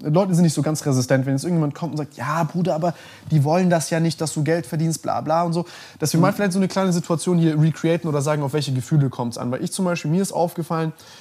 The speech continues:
Speaker 1: ähm, wenn du das Gefühl hast, dass du jetzt aus Druck investieren musst, weil du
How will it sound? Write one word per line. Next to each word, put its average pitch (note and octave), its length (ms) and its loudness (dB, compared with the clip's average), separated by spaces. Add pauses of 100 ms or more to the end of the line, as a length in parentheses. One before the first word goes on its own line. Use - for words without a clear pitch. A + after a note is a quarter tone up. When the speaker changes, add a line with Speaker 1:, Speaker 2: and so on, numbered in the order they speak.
(260)
Speaker 1:
ähm, C3+ 300 0 (260)
wenn D#3 320 2
du G3 240 4
das D3 300 0
Gefühl D#3+ 480 2
hast, - 380 -2 (420)
dass C#3+ 180 -4
du C#3+ 100 -4
jetzt C3+ 160 -4
aus B2+ 200 2
Druck E3 280 2
investieren D#3 520 0
musst, E3+ 180 -2
weil C3 120 0
du C3 100 -2